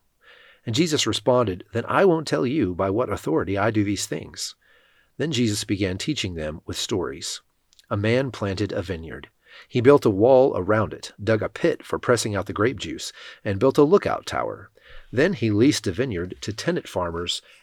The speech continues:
and moved to another country. At the time of the grape harvest, he sent one of his servants to collect his share of the crop. But the farmers grabbed the servant, beat him up, and sent him back empty-handed. The owner then sent another servant,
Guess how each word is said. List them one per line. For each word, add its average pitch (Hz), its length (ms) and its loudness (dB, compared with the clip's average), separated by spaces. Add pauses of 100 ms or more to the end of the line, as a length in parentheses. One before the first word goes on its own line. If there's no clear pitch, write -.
and 92 180 -6
moved 123 300 2
to 117 100 2
another 101 220 -2
country. - 440 -8 (360)
At 107 140 -2
the 110 60 -6
time 139 340 6
of 95 100 -4
the 101 60 -4
grape 104 280 2
harvest, 110 480 -4 (240)
he 127 100 -4
sent 139 240 2
one 110 140 0
of 139 100 -2
his - 120 -2
servants 104 400 2
to 113 120 -4
collect 117 360 0
his 131 200 2
share 127 340 2
of 98 140 -4
the 107 80 -2
crop. - 380 -4 (420)
But 117 120 -4
the 123 80 -4
farmers 151 380 4
grabbed 113 480 0
the 80 120 -6
servant, - 500 -6 (200)
beat 131 220 2
him 107 200 -6
up, 73 280 -6 (120)
and 120 160 -2
sent - 300 0
him 120 180 -6
back 113 320 0
empty-handed. 123 720 -4 (640)
The 113 180 4
owner 143 200 6
then 131 320 4
sent - 340 -2
another 151 300 4
servant, - 480 -4